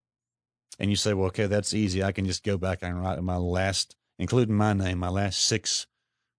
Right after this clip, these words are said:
uh, fathers, fathers, grandfathers, great-grand-grandfathers, and there you go, seven." Or if you want to, you can go back to fourteen. So you and the thirteen before you, or you can do twenty-one.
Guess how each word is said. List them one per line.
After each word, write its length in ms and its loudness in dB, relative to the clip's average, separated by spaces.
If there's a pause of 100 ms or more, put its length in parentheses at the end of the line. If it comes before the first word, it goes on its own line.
(100)
uh, 300 -4
fathers, 460 0
fathers, 420 -2
grandfathers, 560 -2
great-grand-grandfathers, 1160 -6
and 400 -8 (240)
there 100 2
you 80 2
go, 120 0
seven." 380 -2 (560)
Or 140 6
if 100 2
you 100 2
want 140 2
to, 80 -2
you 60 2
can 60 0
go 60 0
back 140 0
to 60 -10
fourteen. 580 -4 (1000)
So 180 -2
you 300 6
and 100 6
the 60 4
thirteen 400 0
before 320 -2
you, 220 -2
or 100 2
you 120 0
can 100 -4
do 100 2
twenty-one. 680 2